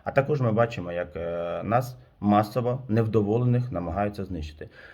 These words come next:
В живих залишаться тільки, е, ті люди, які вірять єдиному марафону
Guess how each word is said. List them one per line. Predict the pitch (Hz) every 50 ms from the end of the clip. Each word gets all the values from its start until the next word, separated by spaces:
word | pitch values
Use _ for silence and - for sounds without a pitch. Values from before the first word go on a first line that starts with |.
| - _
В | - 95
живих | 104 131 170 165 190 220 226 208 - - - _ _ _ - -
залишаться | 107 139 143 143 131 113 - - 90 78 - 92 78
тільки, | 76 - 147 147 143 143 131 120 113 101 - - - - -
е, | - 92 101 101 101 104 101 104
ті | 104 - 180 190
люди, | 185 135 120 98 95 90
які | 82 73 80 110 123 123 127 135
вірять | 127 143 139 113 113 104 - -
єдиному | 113 113 117 117 107 101 98 98
марафону | 101 104 107 117 117 - 165 175 160 117 95 82 76